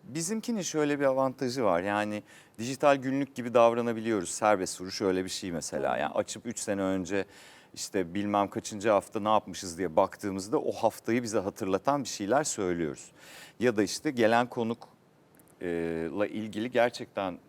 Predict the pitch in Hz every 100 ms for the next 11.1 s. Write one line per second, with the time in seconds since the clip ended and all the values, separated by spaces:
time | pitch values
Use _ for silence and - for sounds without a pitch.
0 | - - 90 98 113 107 - - 90 87
1 | - 98 90 90 87 - 95 95 101 110
2 | 104 117 175 175 - 117 120 - 123 143
3 | 156 165 135 120 143 131 - - 120 123
4 | 123 104 95 98 92 127 107 78 - -
5 | - - - 160 185 139 147 214 - -
6 | _ 123 139 - 165 180 - - - -
7 | 151 151 - 156 156 165 165 - - -
8 | 196 - 185 175 151 147 143 139 131 120
9 | 117 113 110 131 113 95 165 185 175 180
10 | 175 - 180 175 175 - 139 - 104 95
11 | 143